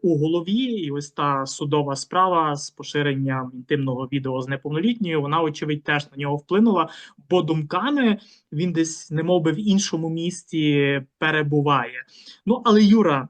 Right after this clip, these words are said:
так, ми можемо говорити про помилки цих двох футболістів, ми можемо говорити про кадрові втрати Хабі Алонсо, і це дійсно дуже вагомі втрати і Хаосена, і Трента, це вже два основні гравці.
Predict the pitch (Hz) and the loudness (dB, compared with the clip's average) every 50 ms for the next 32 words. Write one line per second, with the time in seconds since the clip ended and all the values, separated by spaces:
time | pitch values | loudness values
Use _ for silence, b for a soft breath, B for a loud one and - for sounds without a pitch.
0 | _ _ _ _ _ _ _ - - 160 139 135 139 160 190 202 226 226 214 202 | _ _ _ _ _ _ _ -4 0 0 0 0 -2 0 2 2 4 4 2 0
1 | 180 175 170 156 160 165 165 170 180 175 - - 147 135 - - 156 147 160 151 | -2 -2 -4 -2 -2 0 0 0 -2 -4 -4 -6 -8 -6 -4 -4 -4 -2 -2 -2
2 | 147 151 147 147 - 156 147 143 147 147 131 127 131 139 135 135 - 165 151 151 | 0 0 -2 -2 -2 -4 -4 -4 -4 -8 -10 -8 -6 -8 -8 -6 -8 -8 -6 -4
3 | 170 180 202 202 - - 170 147 139 147 147 151 156 147 147 139 139 139 135 147 | -2 0 -2 -2 -2 -4 -6 -4 -4 -2 -2 -2 -2 -2 -2 -4 -4 -4 -2 0
4 | 147 156 165 170 165 165 - 147 135 - _ _ - - 156 156 147 143 B B | 0 2 2 2 0 0 -2 -6 -8 -8 _ _ -6 -2 0 0 0 -2 B B
5 | B B B - - 170 165 151 143 147 147 143 131 135 131 131 131 131 131 131 | B B B -2 0 0 2 2 0 -2 -2 -2 -4 -4 -8 -8 -8 -8 -8 -10
6 | 131 127 135 139 - _ - - 160 147 139 139 - 139 131 - 151 139 135 135 | -8 -10 -10 -12 -14 _ -10 -4 -2 -2 -2 -2 -4 -6 -6 -4 -4 -4 -2 -2
7 | 143 143 147 160 185 214 233 240 233 - - 175 170 208 185 165 - - 165 151 | -2 -2 0 0 2 2 0 0 -2 -4 -8 -8 -6 -6 -8 -8 -4 -2 -2 -2
8 | 143 147 175 175 160 - - 143 139 143 180 175 151 143 131 139 131 131 143 139 | -2 -2 -4 -4 -4 -6 -8 -8 -6 -4 -4 -2 -2 -2 -2 -2 -2 -2 -2 -4
9 | 135 135 127 _ _ - 175 180 208 226 220 180 165 156 151 B B B B B | -4 -10 -20 _ _ -2 0 0 0 0 0 -2 -2 -2 -4 B B B B B
10 | B - 135 131 135 - - 185 185 190 190 175 165 - - 156 147 143 135 131 | B -14 -12 -10 -8 -4 0 2 2 2 2 -2 -4 -6 -8 -6 -6 -4 -4 -6
11 | 131 135 - 180 190 185 180 - 165 151 147 139 - - 143 131 127 143 143 135 | -6 -4 -2 -2 -2 -2 -2 -2 -2 -2 -2 -4 -6 -8 -10 -8 -4 -4 -6 -6
12 | 131 131 143 143 135 131 131 - - 139 135 143 147 147 139 127 135 143 139 - | -4 -2 -2 -2 -2 -2 -6 -10 -10 -8 -6 -4 -4 -4 -4 -4 -6 -8 -8 -8
13 | - - 196 202 208 | -4 -2 0 0 0